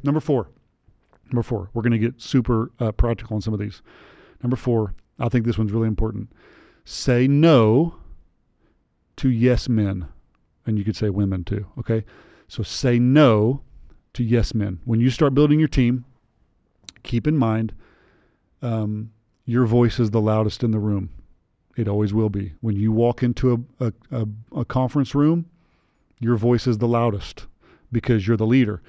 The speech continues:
If you're not careful in who you select around your team, you will surround yourself with a bunch of people who do nothing but say yes to you.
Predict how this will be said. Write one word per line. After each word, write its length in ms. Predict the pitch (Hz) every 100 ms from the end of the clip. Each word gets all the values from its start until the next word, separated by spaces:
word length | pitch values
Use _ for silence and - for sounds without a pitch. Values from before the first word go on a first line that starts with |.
| - - _ _ _ _ -
If 180 | 117
you're 180 | 117 131
not 240 | 147 151 -
careful 420 | 156 160 - 113
in 80 | 101
who 100 | 117
you 160 | 123
select 420 | - 123 123 - 143 -
around 280 | 127 117 117
your 100 | 110
team, 420 | - 123 113 101
you 160 | 104 123
will 100 | 123
surround 400 | - 120 117 117
yourself 380 | 110 - 113 -
with 80 | 117
a 60 |
bunch 200 | 107 113
of 80 | 107
people 280 | 113 110 104
who 100 | 110
do 180 | 107 110
nothing 400 | 107 110 127 117
but 180 | 113
say 200 | - -
yes 360 | 110 104 110 -
to 120 | -
you. 280 | 101 98 90